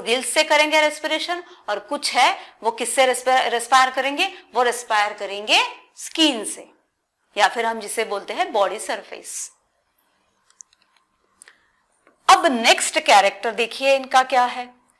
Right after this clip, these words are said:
इनके पास हार्ट प्रेजेंट है, जाहिर है जिंदा है, हार्ट प्रेजेंट है, ब्लड प्रेजेंट है तो हार्ट भी प्रेजेंट है।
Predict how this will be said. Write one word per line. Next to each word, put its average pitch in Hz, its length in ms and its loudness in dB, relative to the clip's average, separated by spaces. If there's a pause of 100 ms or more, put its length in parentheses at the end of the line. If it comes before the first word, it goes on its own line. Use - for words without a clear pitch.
(280)
इनके 320 280 2
पास 359 260 6
हार्ट 277 360 4
प्रेजेंट 285 440 0
है, - 240 -8 (100)
जाहिर 233 380 4
है 277 140 4
जिंदा 233 280 6
है, 269 320 6
हार्ट 240 300 6
प्रेजेंट 277 460 0
है, 277 200 -2 (560)
ब्लड 254 300 6
प्रेजेंट 285 400 2
है 277 60 2
तो 285 100 0
हार्ट 254 240 4
भी 254 140 -4
प्रेजेंट 285 420 -2
है। 277 200 -10